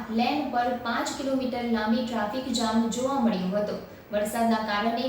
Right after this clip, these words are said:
બિસ્માર માર્ગ અને ભાલિયા ચોકડી નજીક સાંકડો માર્ગ હોવાથી રોજિંદી સમસ્યા હતી. સાંકડો બ્રિજ અને ખરોડ અંડર બ્રિજ પાસે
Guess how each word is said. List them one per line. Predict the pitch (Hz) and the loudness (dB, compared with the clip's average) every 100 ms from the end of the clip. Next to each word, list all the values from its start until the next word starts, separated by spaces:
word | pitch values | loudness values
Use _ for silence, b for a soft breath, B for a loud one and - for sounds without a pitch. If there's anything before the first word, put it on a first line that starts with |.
| 233 | 2
બિસ્માર | 226 233 214 214 | 2 2 0 0
માર્ગ | 202 196 226 233 214 | -2 -2 -2 -2 -4
અને | 214 208 208 | -4 -2 -2
ભાલિયા | 226 262 294 285 | -2 0 0 0
ચોકડી | 262 240 247 233 | -2 -2 0 2
નજીક | 214 220 226 - B B - | 2 2 0 0 B B -10
સાંકડો | - 269 302 339 302 | -2 0 2 2 4
માર્ગ | 269 254 226 | 2 2 0
હોવાથી | 220 226 233 254 226 | 2 2 0 0 2
રોજિંદી | 226 226 269 262 262 - | 4 2 0 -2 -2 -2
સમસ્યા | 226 202 190 190 185 | 0 0 -2 -2 -2
હતી. | 208 214 - B B B | 0 -2 -4 B B B
સાંકડો | - 226 226 226 226 | -6 0 2 4 4
બ્રિજ | 196 226 226 262 | 4 0 0 0
અને | 226 220 220 - B B - | 0 2 0 -2 B B -12
ખરોડ | 262 269 339 330 | -2 0 4 4
અંડર | 254 240 233 262 226 | 2 2 2 2 2
બ્રિજ | 226 - 247 | 2 0 -2
પાસે | 240 233 240 | -2 -2 2